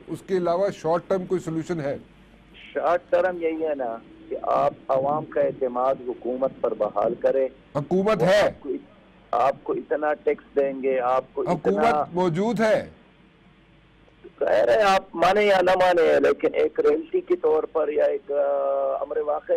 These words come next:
Speaker 2: کے طور پر ایک نام کی حکومت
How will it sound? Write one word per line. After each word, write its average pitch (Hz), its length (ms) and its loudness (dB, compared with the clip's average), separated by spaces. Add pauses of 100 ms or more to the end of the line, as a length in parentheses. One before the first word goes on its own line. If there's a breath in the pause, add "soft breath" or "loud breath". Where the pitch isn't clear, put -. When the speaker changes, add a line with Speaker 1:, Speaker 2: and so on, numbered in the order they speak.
Speaker 2:
کے 165 140 -8
طور 156 220 -2 (100)
پر 147 160 -4 (440)
ایک 151 240 -4
نام 147 460 -2
کی 180 100 -2
حکومت 156 460 -4